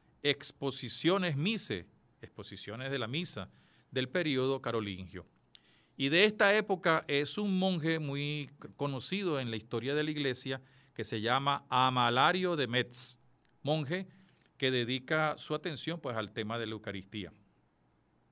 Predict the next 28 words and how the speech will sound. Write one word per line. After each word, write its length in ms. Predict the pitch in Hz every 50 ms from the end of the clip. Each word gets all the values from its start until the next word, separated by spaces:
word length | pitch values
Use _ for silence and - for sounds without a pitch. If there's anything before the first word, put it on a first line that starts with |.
| _ _
Algunos 400 | - 120 117 117 131 151 165 151
apuntan 640 | 151 147 151 165 165 160 147 - 135 131 127 131 127 - - - _ _ _ _ _ _ _ _
a 260 | 120 113 117 117 117
explicar 640 | 117 104 - - 120 110 104 - - 147 156 151 156 -
el 160 | 127 117 110
rito 440 | 101 104 - 143 147 143 - 180 180
de 80 | 180
la 100 | 180 175
misa 440 | 170 156 135 123 120 - - 131 127 - _ _ _ _ _ _ -
en 140 | 123 127 120
su 160 | - 151 139
significado 800 | - - 143 135 135 135 123 - - 120 - 143 143 156 180
literal. 600 | 175 165 151 - - 117 107 123 127 113 90 82 - - _ _ _ _ _ _ _ _ _ _ _ _ _ _ _ _ _ -
Otros 480 | - 143 156 151 156 175 185 175 175 - - - _ _ _ _
ponen 320 | - 165 180 196 202 190
de 100 | 185 185
relieve 640 | - - 147 143 131 123 135 156 180 185 180 185 185
la 140 | 165 147 131
doctrina 520 | 120 123 120 117 120 131 135 139 165 170
de 100 | 170 165
la 120 | 160 143 143
fe 380 | - - 123 120 131 - -
en 80 | 120 113
las 180 | 110 110 - -
oraciones 540 | 123 110 104 - - 139 151 165 175 165
del 200 | 135 117 101 - -
canon 320 | - 143 139 147 151 147 123
romano. 480 | 117 113 110 117 123 123 104 87 -